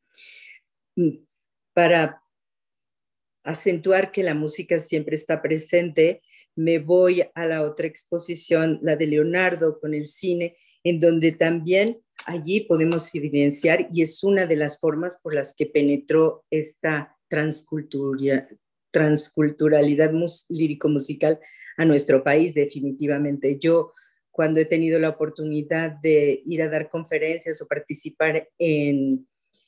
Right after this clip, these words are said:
en coloquios en Latinoamérica, me doy cuenta de que la mayoría de la gente me dice que aprendió muchas cosas a través de nuestro cine,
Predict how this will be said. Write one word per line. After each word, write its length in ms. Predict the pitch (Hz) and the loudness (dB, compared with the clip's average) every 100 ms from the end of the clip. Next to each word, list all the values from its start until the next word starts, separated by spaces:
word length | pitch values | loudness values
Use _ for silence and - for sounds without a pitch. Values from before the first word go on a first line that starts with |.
| _ - | _ -4
en 240 | 170 160 | 0 0
coloquios 800 | 175 151 156 151 175 170 - _ _ _ | 2 4 4 2 2 2 -2 _ _ _
en 140 | 170 160 | -4 -2
Latinoamérica, 1000 | 151 160 160 151 151 156 165 190 196 - - _ | -2 -4 -2 -2 0 -2 0 -2 -2 -12 -20 _
me 140 | 170 | 0
doy 200 | 165 175 | 2 0
cuenta 400 | - 190 190 190 | 2 2 4 2
de 140 | 185 180 | 2 -2
que 100 | 165 | -4
la 120 | 156 | -4
mayoría 500 | 156 147 151 160 160 | -6 -4 -6 -2 -2
de 100 | 180 | -2
la 160 | 180 | -4
gente 500 | 165 - 185 175 160 | -10 -8 -6 -4 -2
me 200 | 180 170 | 0 0
dice 400 | 156 175 - 175 | -4 -6 -2 -2
que 100 | 175 | 0
aprendió 560 | 170 - 170 165 165 175 | -4 0 0 0 0 0
muchas 460 | 185 185 185 160 - | 0 -4 -4 -4 -2
cosas 440 | 170 165 170 165 | -2 2 0 0
a 140 | 170 | -2
través 360 | - 147 151 151 | -2 0 0 -2
de 80 | 160 | -4
nuestro 400 | 160 135 - 135 | -6 -8 -8 -8
cine, 440 | 135 143 139 135 | -6 -4 -2 -2